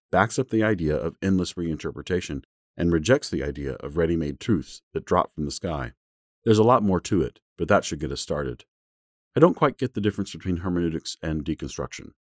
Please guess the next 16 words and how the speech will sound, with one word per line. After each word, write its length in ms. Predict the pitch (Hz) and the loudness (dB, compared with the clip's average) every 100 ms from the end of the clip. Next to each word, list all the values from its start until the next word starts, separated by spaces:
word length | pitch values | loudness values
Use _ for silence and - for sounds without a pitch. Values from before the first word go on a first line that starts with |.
| _ - | _ 4
Hermeneutics, 560 | 147 127 95 - - | 8 8 8 4 -4
which 200 | 92 - | -8 -4
comes 260 | 98 87 85 | 0 0 -2
from 180 | 85 80 | -6 0
German 260 | 87 82 | 0 0
philosophy 600 | - 76 73 - 98 113 | -4 -4 -4 -6 -6 -4
and 120 | 85 | -4
has 180 | 85 82 | -4 -4
a 80 | 80 | -6
theological 640 | - 110 92 82 - 82 | -4 0 4 4 2 -8
provenance, 540 | - 90 78 69 67 - _ _ | -2 -2 -2 -4 -8 -14 _ _
is 160 | - 95 | -4 2
focused 400 | 110 101 104 - | 4 4 0 -6
on 100 | 92 | -4
the 80 | 90 | 0
law, 320 | 87 73 60 | 2 2 0